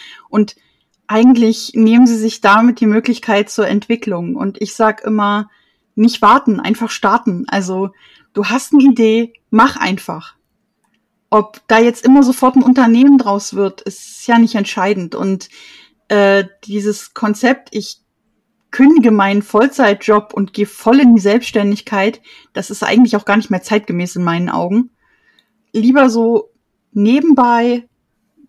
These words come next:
dann vielleicht in Teilzeit und die Unternehmensgründung anpeilen und so Stück für Stück in dieses Thema reinwachsen und nicht von Anfang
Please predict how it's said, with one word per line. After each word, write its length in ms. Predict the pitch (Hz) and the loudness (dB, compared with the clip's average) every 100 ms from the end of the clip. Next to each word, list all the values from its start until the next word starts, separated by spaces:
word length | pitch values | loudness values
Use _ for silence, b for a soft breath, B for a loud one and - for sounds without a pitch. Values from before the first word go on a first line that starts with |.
| _ _ - - | _ _ -12 0
dann 180 | 220 | 2
vielleicht 380 | 277 277 240 247 | 4 4 4 2
in 100 | 233 | -2
Teilzeit 720 | - 233 220 220 220 202 196 | 0 2 2 0 0 0 -2
und 200 | 202 185 - | -10 -12 -12
die 160 | 196 | -6
Unternehmensgründung 840 | 208 240 202 220 254 - 220 208 190 | -2 0 0 2 2 0 -2 -2 -2
anpeilen 800 | - 247 - 214 202 196 202 202 b b b b b - | 0 0 0 -2 -2 -2 -2 -6 b b b b b -4
und 80 | 214 | 0
so 140 | 208 | 0
Stück 260 | - 269 - | 2 0 0
für 140 | 233 | -2
Stück 240 | - 247 240 | 0 -2 2
in 100 | 214 | 0
dieses 280 | 202 202 | 0 -6
Thema 260 | - 208 185 | -2 0 0
reinwachsen 680 | 165 180 240 254 311 - 185 | 0 2 4 2 0 -4 -6
und 100 | 190 | -4
nicht 160 | 208 - | -4 -6
von 180 | 180 | -4
Anfang 400 | - 247 247 185 | 0 0 -2 -8